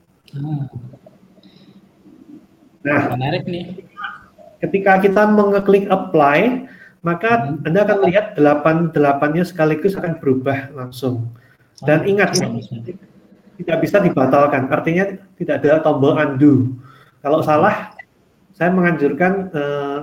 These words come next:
Speaker 2: mulai ulang ya. Nanti saya akan tunjukkan. Apply, save. Seperti ini,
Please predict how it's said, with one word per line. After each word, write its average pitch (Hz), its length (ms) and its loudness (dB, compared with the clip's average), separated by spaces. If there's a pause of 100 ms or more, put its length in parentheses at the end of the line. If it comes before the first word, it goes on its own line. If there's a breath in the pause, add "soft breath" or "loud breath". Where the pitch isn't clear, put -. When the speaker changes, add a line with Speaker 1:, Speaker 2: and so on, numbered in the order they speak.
Speaker 2:
mulai 170 320 2
ulang 131 320 2
ya. 156 160 -4 (640)
Nanti 185 160 -4
saya 180 160 2
akan 170 160 2
tunjukkan. 143 240 -4 (1200 soft breath)
Apply, 170 280 0 (200)
save. - 320 -4 (1200)
Seperti 151 320 -4
ini, 131 60 0